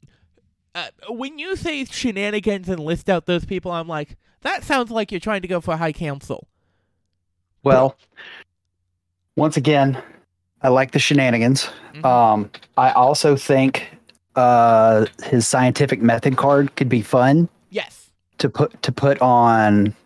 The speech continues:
Speaker 2: another character like Strucker.
Speaker 1: Yeah, no.
Speaker 2: And, and have silliness.
Speaker 1: Mm-hmm. I, I definitely think there's that option, but I don't think we are going to be the team,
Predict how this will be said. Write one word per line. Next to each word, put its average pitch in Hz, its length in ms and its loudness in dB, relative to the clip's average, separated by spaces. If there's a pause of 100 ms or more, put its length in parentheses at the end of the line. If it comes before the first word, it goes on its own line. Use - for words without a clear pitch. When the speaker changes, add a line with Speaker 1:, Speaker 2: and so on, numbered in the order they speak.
(1300)
Speaker 2:
another 120 320 2
character 110 720 2
like 104 360 2 (460)
Strucker. - 500 0 (580)
Speaker 1:
Yeah, 302 100 -10 (120)
no. 247 200 -8 (340)
Speaker 2:
And, 127 260 2
and 123 240 2
have 110 240 2
silliness. 120 540 0 (240)
Speaker 1:
Mm-hmm. 170 160 -14 (200)
I, 190 220 -4
I 214 140 -4
definitely 294 320 -10
think 254 200 -14
there's 226 240 -8
that 170 220 -10
option, 147 340 -8
but 156 140 -6
I 175 80 -6
don't 214 220 -8
think 226 280 -12
we 185 280 -4
are 165 240 -4
going 165 220 -10
to - 40 -10
be 175 120 -6
the 156 120 -8
team, 156 380 -12